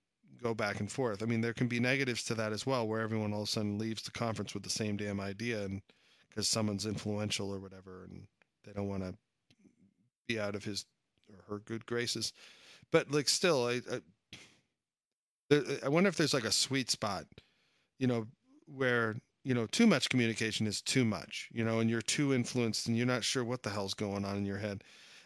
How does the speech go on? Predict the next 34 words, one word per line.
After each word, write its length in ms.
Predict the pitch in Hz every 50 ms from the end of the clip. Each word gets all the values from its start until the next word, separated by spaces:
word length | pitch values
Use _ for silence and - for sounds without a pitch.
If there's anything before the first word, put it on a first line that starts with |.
| - -
But 120 | 143 143
then 160 | 156 156 147
too 160 | - - - 190
much 200 | 180 151 - -
isolation 760 | 139 131 - - 131 123 120 117 113 - - 117 110 107 107
can 200 | - - 117 113
also 300 | 113 120 120 - 123 113
be 160 | 104 110 101
too 180 | - - - 117
much 320 | 110 107 107 104 - -
in 120 | 110 107 104
that, 220 | 107 107 107 101 - -
you 140 | 143 123 120
know, 220 | 110 107 107 104 - - - - _ _ _ -
you 100 | 131 123
don't 200 | 127 127 123 113
have 280 | - 135 123 117 110 -
any 440 | 113 127 127 127 123 117 113 113 113
real 240 | 113 120 120 110 101
challenges 760 | - - 143 143 160 170 147 113 101 98 92 95 - - - - _ _ _ _ _ -
to 140 | - 131 127
your 600 | 120 113 110 117 117 113 113 113 110 107 107 104 101
ways 460 | 101 104 113 113 110 107 104 101 98
of 100 | 104 98
thinking 400 | - - 107 101 95 92 95 95
or 80 | 92 87
whatever. 320 | 92 92 87 87 - 87
It's 140 | 98 - -
like 160 | 123 117 - -
you 60 | 117
wanna 220 | 117 127 127 123 117
have 140 | 123 113
something 360 | - - 127 117 104 113 110 101
kinda 360 | - - 113 107 98 92